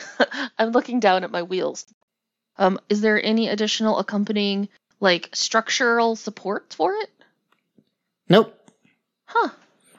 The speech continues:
Speaker 2: I mean, it's, it, it attaches to the, the, the chair, obviously.
Speaker 1: Well, right,
Speaker 2: Uh,
Speaker 1: obviously.
Speaker 2: so
Speaker 1: But, I mean, like,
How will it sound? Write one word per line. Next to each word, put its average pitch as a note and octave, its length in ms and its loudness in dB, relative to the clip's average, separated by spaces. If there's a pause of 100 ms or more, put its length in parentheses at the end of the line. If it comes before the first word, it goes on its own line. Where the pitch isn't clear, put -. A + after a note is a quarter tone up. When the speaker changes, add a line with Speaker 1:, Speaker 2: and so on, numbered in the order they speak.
Speaker 2:
I F#3 80 6
mean, F3 240 8
it's, D3+ 260 4
it, E3 300 4 (460)
it D#3+ 220 4
attaches C3+ 600 4
to D3 140 0
the, A#2 300 0 (1000)
the, - 320 -2 (100)
the C#3 200 0
chair, D3 680 6
obviously. B2+ 800 2 (200)
Speaker 1:
Well, D4+ 180 4 (220)
right, B3 220 8
Speaker 2:
Uh, - 140 6
Speaker 1:
obviously. D#3+ 480 2
Speaker 2:
so - 320 4
Speaker 1:
But, A3 60 0
I A3+ 60 4
mean, G3+ 240 0
like, F#3+ 220 -6